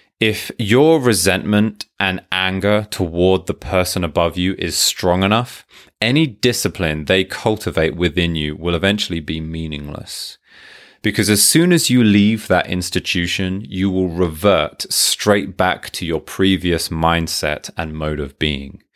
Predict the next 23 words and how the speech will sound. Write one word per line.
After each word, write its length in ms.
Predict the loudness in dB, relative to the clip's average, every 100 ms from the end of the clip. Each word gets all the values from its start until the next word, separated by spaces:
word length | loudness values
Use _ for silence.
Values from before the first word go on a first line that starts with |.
| -20 -20 -20 -20 -20 _
That's 300 | 0 0 0
why 520 | 0 2 4 4 2 2
military 560 | 4 4 4 2 2
conscription 760 | 0 -2 0 0 -2 -2 -4 0
doesn't 340 | 2 2 -2
create 480 | -2 2 4 4 0
an 160 | -4 0
army 480 | 2 4 2 -2 -4
of 260 | -6 -4
higher 260 | -2 0 0
beings, 600 | 0 0 0 -4 -10 -4
because 320 | -2 2 4
most 540 | 4 6 4 0 -8 -4
people 420 | -4 -2 -2 0
simply 400 | 2 0 2 0
want 240 | 0 -2
to 140 | -4 -4
escape 680 | 0 0 0 2 0 0 -4
the 100 | -6
confines 800 | -4 0 0 0 0 0 0 -2
of 100 | -2
that 220 | -2 -2 -2
system 560 | 0 0 0 -2 -4